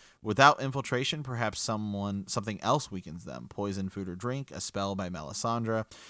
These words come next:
Oh, and the Night King symbol. Why is no one suggesting the Greyjoy sigil? It looks just as similar as the dragon. Personally, I think it's more a symbol from the children instead of a house.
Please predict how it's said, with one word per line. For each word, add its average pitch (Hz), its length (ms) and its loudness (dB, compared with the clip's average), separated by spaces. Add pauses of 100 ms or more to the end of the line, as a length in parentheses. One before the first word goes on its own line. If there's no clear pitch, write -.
(180)
Oh, 107 280 6
and 107 360 0
the 110 100 0
Night 113 280 0
King 135 240 -4
symbol. 95 500 0
Why 104 220 4
is 113 160 2
no 107 120 2
one 107 160 2
suggesting 95 560 -2
the 101 120 -2
Greyjoy 110 640 2
sigil? - 460 -8 (280)
It 95 120 -6
looks 107 200 0
just 120 300 0
as 123 80 0
similar 104 400 -2
as 90 200 -4
the 101 80 -10
dragon. 98 500 0
Personally, 104 500 -2
I 92 160 -2
think 92 220 -6
it's - 160 -10
more 92 220 -4
a 90 120 -4
symbol 90 480 -4
from 85 280 -8
the 78 100 -8
children 90 500 -6
instead 80 540 -8
of 64 260 -12
a 101 220 -14 (100)
house. - 640 -4